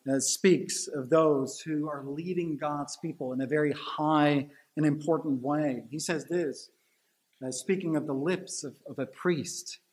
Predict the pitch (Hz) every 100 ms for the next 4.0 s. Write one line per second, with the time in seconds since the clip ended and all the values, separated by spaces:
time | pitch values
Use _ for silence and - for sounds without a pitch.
0 | _ _ _ _ _ _ _ _ _ _
1 | _ _ _ _ _ _ _ _ _ _
2 | _ _ 135 139 156 151 190 135 156 156
3 | 175 175 151 143 156 113 - - -